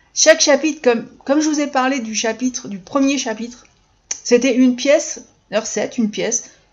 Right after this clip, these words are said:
de cette aventure. Et, euh, et quand ça se met en place, je vous assure que vous allez être stupéfait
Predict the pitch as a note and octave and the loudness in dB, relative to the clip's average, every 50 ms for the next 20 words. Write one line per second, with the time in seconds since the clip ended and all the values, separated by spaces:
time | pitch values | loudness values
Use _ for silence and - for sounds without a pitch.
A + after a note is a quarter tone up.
0 | _ _ _ _ _ - G#3+ G#3 B3+ C4 B3+ C#4 C#4+ C#4 C4+ C4 B3 A#3+ - - | _ _ _ _ _ -6 -2 0 0 0 2 2 0 2 0 0 -2 -2 -4 -6
1 | G#3+ C4 - - - _ _ _ _ _ _ - G3+ G#3 G3+ G3+ G3+ G3+ F#3 F3+ | -4 -6 -6 -6 -10 _ _ _ _ _ _ -8 -6 -4 -4 -4 -4 -4 -2 -2
2 | F3 - - - - F#3+ E3+ G#3+ G#3+ G#3+ G#3+ G#3 G3 F#3+ - C#4+ D#4+ E4+ D#4 C4+ | -4 -4 -6 -8 -12 -8 -4 -4 -4 -2 -2 -4 -4 -4 -4 -2 -2 0 0 -2
3 | B3 - G#3+ F#3+ F#3+ A3 A3+ - - - - G3 F#3+ A3 A#3 A3 A#3+ B3 B3 - | -2 -2 -2 -2 -2 -2 -4 -8 -12 -14 -12 -10 -8 -4 0 2 2 2 2 0
4 | E4 E4 - C4 B3 G#3+ A3+ A3+ G3 G3+ F#3+ F#3+ G3+ G#3 A3 A#3 A#3+ - - F3 | -4 -6 -6 -8 -8 -6 -8 -6 -6 -6 -4 -2 -2 -2 -2 -2 -4 -8 -12 -14
5 | F3+ - - D#4 D#4 D4 B3 A3+ A#3 - - G#3 A3 B3+ - | -12 -10 -10 -10 -6 -6 -6 -6 -6 -4 -4 -4 -4 -4 -6